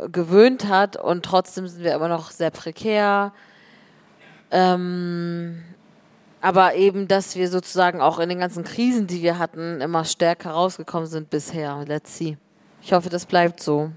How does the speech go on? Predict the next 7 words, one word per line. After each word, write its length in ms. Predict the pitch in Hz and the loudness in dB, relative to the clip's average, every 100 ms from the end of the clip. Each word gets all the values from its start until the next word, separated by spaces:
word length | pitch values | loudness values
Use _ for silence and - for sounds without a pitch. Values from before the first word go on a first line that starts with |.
| - - - - - | -16 -20 -20 -20 -20
Für 220 | - 175 170 - - 170 | -2 -2 -2 -16 -20 -10
ba-, 240 | - 160 | -10 -8
sowohl 280 | 175 180 185 | -8 2 4
Anschläge 420 | 160 160 - 165 | 4 2 -2 0
als 160 | 160 - | 0 0
auch 140 | 165 | -2
Missy. 380 | 165 165 - 170 | -2 -8 -8 -12